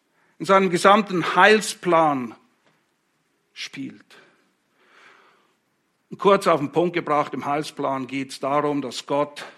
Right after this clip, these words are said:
sein Reich ankündigt, sein Reich kommt und sein Reich vollendet. Und es wird kommen. Es wird kommen.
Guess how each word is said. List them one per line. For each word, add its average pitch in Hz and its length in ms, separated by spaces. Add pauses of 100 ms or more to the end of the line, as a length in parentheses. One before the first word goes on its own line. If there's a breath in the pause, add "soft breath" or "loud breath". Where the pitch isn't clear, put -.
(140 loud breath)
sein 139 320
Reich 131 420
ankündigt, 156 840 (320 soft breath)
sein 139 400
Reich 135 380
kommt 151 500 (220 loud breath)
und 127 140
sein 127 240
Reich 131 520 (200)
vollendet. 127 760
Und 139 140
es 117 180
wird 120 220
kommen. 113 380 (680)
Es 135 420
wird 196 540
kommen. 151 500